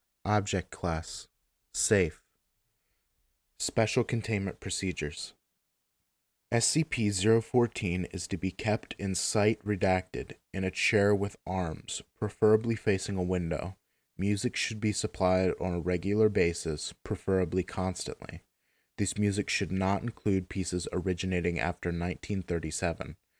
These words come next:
A security room camera should be present in S C P zero fourteen's room. Description: S C P zero fourteen is a Caucasian male, appearing to be approximately thirty years of age,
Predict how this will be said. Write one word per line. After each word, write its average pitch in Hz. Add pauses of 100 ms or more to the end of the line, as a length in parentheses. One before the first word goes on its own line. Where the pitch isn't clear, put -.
(360)
A -
security 120
room 120
camera 92
should -
be 92
present 101
in 85
S 85
C -
P 82
zero 90
fourteen's 82
room. 85 (1120)
Description: 85 (680)
S 110
C 151
P 95
zero 95
fourteen 98
is -
a 87
Caucasian 95
male, 87 (460)
appearing 104
to -
be 92
approximately 95
thirty 95
years 90
of 82
age, 87